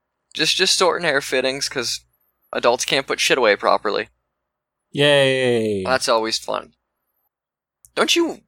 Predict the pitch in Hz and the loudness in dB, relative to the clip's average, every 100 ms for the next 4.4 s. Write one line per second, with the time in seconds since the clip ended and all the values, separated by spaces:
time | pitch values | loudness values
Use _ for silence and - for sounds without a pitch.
0 | - 143 156 151 131 107 98 127 131 135 | 0 0 2 2 2 0 -2 -6 -6 -4
1 | 135 135 139 120 - 113 123 _ _ _ | 0 0 0 -4 -2 -4 -4 _ _ _
2 | _ _ _ _ _ _ _ 107 113 110 | _ _ _ _ _ _ _ 2 6 6
3 | 101 98 123 117 101 110 110 98 98 92 | 4 0 2 4 4 4 2 2 0 0
4 | - 78 71 | 0 0 -2